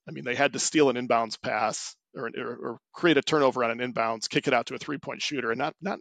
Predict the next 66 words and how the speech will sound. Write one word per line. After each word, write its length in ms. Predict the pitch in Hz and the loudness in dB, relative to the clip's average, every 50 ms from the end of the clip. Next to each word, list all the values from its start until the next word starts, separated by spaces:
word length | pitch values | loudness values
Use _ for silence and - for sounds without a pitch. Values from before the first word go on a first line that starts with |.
| _ _ | _ _
and 140 | - 147 135 | -10 -8 -8
it 80 | 156 - | -6 -6
was 100 | 120 - | -4 0
Hogarth, 400 | - 180 165 127 120 104 113 107 | 2 2 4 4 2 0 0 0
not 120 | - 151 - | -2 -2 -2
a 40 | |
particularly 300 | - - - - 135 120 107 | -2 -8 -10 -8 -8 -6 -4
good 140 | 151 151 - | -4 -4 -4
three-point 340 | - 127 110 - 123 110 | -6 -14 -10 -8 -8 -8
shooter, 240 | - - - 113 107 | -8 -8 -10 -10 -10
who 120 | 104 - 110 | -10 -8 -4
buried 300 | 113 107 104 104 95 90 | -2 -2 -2 -2 -4 -6
it. 180 | 92 87 - _ - - - - - _ _ _ - | -8 -10 -12 _ -20 -20 -20 -20 -20 _ _ _ -8
So 340 | - - - 151 131 127 127 | -4 2 4 6 6 6 4
you 100 | 156 156 | 2 2
could 140 | - 190 | 4 6
argue 320 | 160 156 156 135 143 143 131 | 6 6 4 4 2 0 2
that 300 | 110 120 117 110 110 _ - | 4 4 4 4 2 _ 0
it 100 | 147 135 | 0 0
was 240 | 123 117 - - - _ - | 0 -2 -6 -6 -8 _ -2
pretty 160 | - 151 127 | 0 0 0
fortuitous 500 | - - 120 - - 135 127 113 110 - | 0 -2 -4 -2 -2 -4 -4 -4 -4 -6
for 60 | - | -8
them 140 | 135 123 110 | -10 -10 -10
to 40 | 117 | -10
be 120 | - - | -8 -8
in 80 | - 65 | -8 -6
that 140 | - - - | -8 -10 -10
position 320 | - - - - - - | -10 -12 -12 -12 -14 -16
in 40 | - | -20
the 80 | - | -20
first 300 | - - - - - - | -20 -18 -16 -16 -16 -14
place. 340 | - - 104 - - - - _ _ _ _ _ - | -12 -12 -12 -12 -12 -16 -16 _ _ _ _ _ -16
Um, 320 | 123 120 120 - - 123 - _ _ _ _ _ _ _ _ - - - _ _ _ - | -14 -12 -12 -12 -14 -16 -20 _ _ _ _ _ _ _ _ -20 -20 -20 _ _ _ -2
but 120 | - 143 | 0 4
yeah, 160 | 170 196 185 | 4 4 6
all 160 | - 139 151 165 | 6 6 6 6
in 80 | 160 | 6
all, 280 | 156 151 156 180 185 165 - | 6 6 4 4 0 -6 -10
just 160 | - 147 - | -10 -8 -4
to 100 | - 143 | 0 0
echo 220 | 127 - - 135 120 | 0 2 2 2 2
what, 220 | 120 127 120 - - - | 2 2 0 -2 -2 -4
uh, 240 | 127 117 117 120 120 - | -2 -2 -2 -2 -4 -6
what 160 | - 123 131 - | -8 -12 -12 -12
you 140 | 127 87 | -12 -12
had 80 | - - | -10 -8
both 180 | - - 120 - | -8 -8 -8 -6
said, 280 | - - - 58 60 | -4 -2 -2 0 0
it 80 | 62 64 | -2 -4
was, 260 | 64 - - - - | -4 -6 -6 -6 -6
it 60 | - | -6
was 160 | 65 - - | -8 -8 -6
generally 360 | - - 151 151 156 143 147 135 | 0 2 2 4 4 2 2 2
viewed 220 | 120 139 139 131 | 2 0 0 2
as 160 | 127 120 - | 0 0 0
a, 180 | 135 120 117 123 | -2 -2 -2 -2
as 120 | 123 127 139 | -4 -6 -8
a 40 | |
positive 640 | - - 139 131 120 110 113 117 117 113 107 - - - - _ _ _ - | -4 -2 2 2 2 2 0 -6 -8 -8 -8 -12 -18 -20 -20 _ _ _ -2
all 100 | 135 127 | -2 0
the 80 | 127 | 0
way 80 | 123 113 | 0 -2
across 320 | 110 - - 113 107 - | -2 -2 0 -2 0 0
the 80 | - 135 | -4 -6
board. 400 | - 127 131 127 127 127 123 127 | -4 -2 0 2 2 0 -2 -6